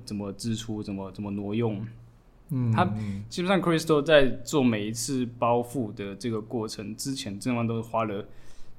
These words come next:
Speaker 1: 好几十年在计划，然后最后花，比如说你刚才讲四，四周嘛，就是一个月时间执行。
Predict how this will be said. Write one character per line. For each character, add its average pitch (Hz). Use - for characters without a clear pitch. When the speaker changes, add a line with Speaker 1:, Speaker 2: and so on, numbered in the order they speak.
Speaker 1:
好 127
几 127
十 113
年 110
在 110
计 104
划， 113
然 110
后 117
最 120
后 120
花， 117
比 113
如 107
说 117
你 110
刚 113
才 110
讲 104
四， 110
四 120
周 107
嘛， 107
就 120
是 117
一 110
个 113
月 120
时 113
间 107
执 98
行。 -